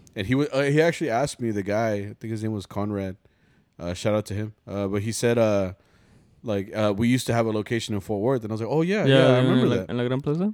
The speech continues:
Speaker 1: I remember back in the day,
Speaker 2: That's where I got
Speaker 1: um,
Speaker 2: my first boots from.
Speaker 1: Your botina-, you got botines from
Speaker 2: Yeah.
Speaker 1: Oh, okay. Uh,
Speaker 2: They weren't even, like, uh, the shiny type. They were just, like, leather.
Speaker 1: Oh, the matte ones?
Speaker 2: Yeah.
Speaker 1: <laughs>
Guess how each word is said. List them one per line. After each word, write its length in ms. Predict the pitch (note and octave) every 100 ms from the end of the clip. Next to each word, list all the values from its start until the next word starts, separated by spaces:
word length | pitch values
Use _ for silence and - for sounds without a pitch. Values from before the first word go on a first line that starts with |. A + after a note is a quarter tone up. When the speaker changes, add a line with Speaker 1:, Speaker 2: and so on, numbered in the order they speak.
| -
Speaker 1:
I 60 |
remember 240 | A2+ C#3+ C#3+
back 220 | C3+ C3+
in 60 |
the 60 | A#2+
day, 500 | G#2+ A#2 A#2 A#2 A2
Speaker 2:
That's 260 | - B2 -
where 80 |
I 20 | D#3
got 120 | E3
Speaker 1:
um, 40 |
Speaker 2:
my 60 | D3
first 240 | C#3 C3+
boots 220 | C3+ C3+ -
from. 260 | C#3 C#3+ - _ _ _ _ _ -
Speaker 1:
Your 160 | G#2 F#2+
botina-, 260 | B2+ D#3+ -
you 120 | A2+
got 120 | B2
botines 420 | B2 A2 C3+ D3
from 100 | D#3+
Speaker 2:
Yeah. 200 | B2+ A#2 -
Speaker 1:
Oh, 160 | A#2 A#2
okay. 160 | - B2+ - -
Uh, 220 | A2+ A2
Speaker 2:
They 100 | G#2+
weren't 180 | B2 C3+
even, 240 | C#3 C3+ C3
like, 240 | A#2+ A2+
uh, 300 | G#2+ F#2 F#2+
the 120 | G2
shiny 320 | G#2+ - A#2 B2
type. 260 | - A#2
They 60 | A#2
were 140 | A2+
just, 200 | A#2+ A2+
like, 200 | G#2 G2
leather. 200 | A2+ A2+
Speaker 1:
Oh, 140 | G#2+ G#2+
the 120 | G2
matte 260 | G2+ G#2 G#2+
ones? 420 | A#2 B2 A#2+ -
Speaker 2:
Yeah. 580 | C#3 A#2 A2+ G#2+ A2
Speaker 1:
<laughs> 60 | G#2